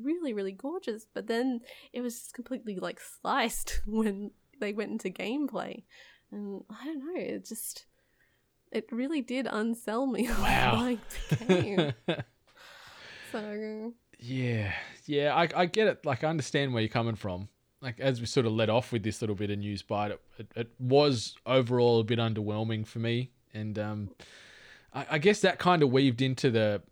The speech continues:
Speaker 2: the final showcase. Obviously, this was where they were gonna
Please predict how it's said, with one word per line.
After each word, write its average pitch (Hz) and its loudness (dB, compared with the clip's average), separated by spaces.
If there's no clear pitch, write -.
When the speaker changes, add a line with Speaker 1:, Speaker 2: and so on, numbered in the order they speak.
Speaker 2:
the 120 -2
final 127 4
showcase. 107 2
Obviously, 110 0
this 117 -2
was 113 0
where 113 6
they 110 4
were 107 2
gonna 104 -2